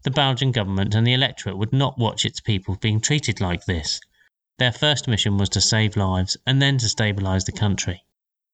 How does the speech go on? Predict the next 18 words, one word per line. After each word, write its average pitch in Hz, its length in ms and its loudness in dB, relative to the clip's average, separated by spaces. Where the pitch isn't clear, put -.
Once 135 220 0
the 147 100 0
evacuation 123 760 2
was 120 140 0
complete, 104 540 -2
the 117 40 0
military 117 400 2
was 107 200 -2
then 107 180 2
to 110 120 0
remove 123 420 2
the 110 100 2
arms 104 340 2
from 107 140 0
the 107 120 2
A 101 40 4
N 107 240 2
C 92 400 -2